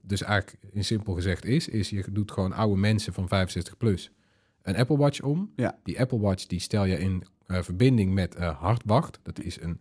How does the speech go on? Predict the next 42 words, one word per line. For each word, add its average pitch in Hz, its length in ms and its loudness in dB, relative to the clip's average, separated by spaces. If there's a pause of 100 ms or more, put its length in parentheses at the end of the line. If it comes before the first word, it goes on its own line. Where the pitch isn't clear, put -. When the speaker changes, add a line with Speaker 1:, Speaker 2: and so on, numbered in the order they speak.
(440)
Speaker 1:
nou 123 120 2
ja, 98 40 2
een 92 60 0
soort 98 180 2
live, 101 480 4
eh, 87 300 -4
meldkamer 92 760 0
die 92 100 -2
de 98 80 0
hele 117 220 2
dag 92 320 0
die 92 340 -6
watch 101 220 -2
in 90 100 -4
de 92 60 -4
gaten 98 320 0
houdt. 139 340 0
Speaker 2:
Ja. 113 200 -4 (340)
Speaker 1:
Eh, 92 400 -2
die 98 140 2
meldkamer 113 520 4
krijgt 95 240 0
een 92 100 -2
pingeltje 110 420 2
als 98 220 -2
jouw 92 220 2
watch 110 300 2
detecteert 92 560 0
dat 90 120 -4
jij 95 460 0
een, 101 320 -2
een 202 160 -2
hartritmestoornis 117 800 0
hebt. 127 340 -4
Speaker 2:
Ja. 113 220 -4 (400)
Speaker 1:
En 120 160 4
dan 120 100 6
word 117 120 6
jij 110 100 8
meteen 110 260 4
gebeld 104 460 0 (120)
door 101 340 0